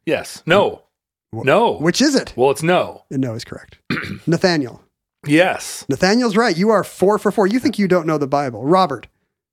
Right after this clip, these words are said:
Speaker 1: No.
Speaker 2: Robert is, you, that's, that's correct. There is no Robert. Rudolph.
Speaker 1: No.
Speaker 2: No Rudolph. Thaddeus.
Speaker 1: Yes.
Speaker 2: You are seven for seven.
Speaker 1: Yeah. Well, see, so,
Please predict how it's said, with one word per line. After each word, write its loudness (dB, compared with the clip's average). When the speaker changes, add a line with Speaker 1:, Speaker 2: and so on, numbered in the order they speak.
Speaker 1:
No. -10
Speaker 2:
Robert -12
is, -20
you, -14
that's, -16
that's -20
correct. -20
There -16
is -16
no -14
Robert. -16
Rudolph. 0
Speaker 1:
No. 4
Speaker 2:
No -6
Rudolph. -16
Thaddeus. 0
Speaker 1:
Yes. -2
Speaker 2:
You -2
are 0
seven 0
for -2
seven. -2
Speaker 1:
Yeah. -2
Well, 4
see, 0
so, 2